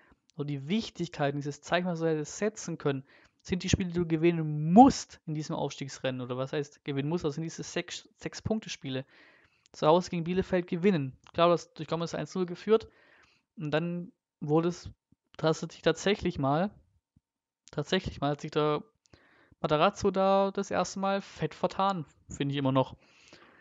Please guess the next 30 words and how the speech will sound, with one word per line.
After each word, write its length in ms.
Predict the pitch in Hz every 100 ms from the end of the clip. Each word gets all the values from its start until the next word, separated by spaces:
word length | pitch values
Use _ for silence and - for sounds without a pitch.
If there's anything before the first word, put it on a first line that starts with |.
| _ -
Wechselst 240 | 151 -
in 40 |
der 60 | 170
dreiundsiebzigsten 720 | - 175 170 190 - - -
Minute, 460 | 175 175 196 170 190 - _ _ -
bringst 280 | - 170 -
du 60 | 156
Karasor 420 | 175 190 185 185
für 160 | 190 180
Gomez 340 | 190 175 180
und 100 | 165
sagst 240 | 180 180 180
der 80 |
Mannschaft, 340 | 170 170 170 -
„Jo, 160 | 170
wir 100 | 175
machen 200 | 156 175
hier 100 | 180
nichts 180 | 151 -
mehr, 140 | 160 147
wir 80 |
wollen 220 | 143 156 156
das 80 |
Spiel 160 | - 170
irgendwie 160 | 156 135
verwalten.“ 480 | 131 127 127 165 - - - - _
Und 100 | -
fängst 300 | 147 165 156
dir 140 | 165 156 _ _ _ -
direkt 380 | 175 175 -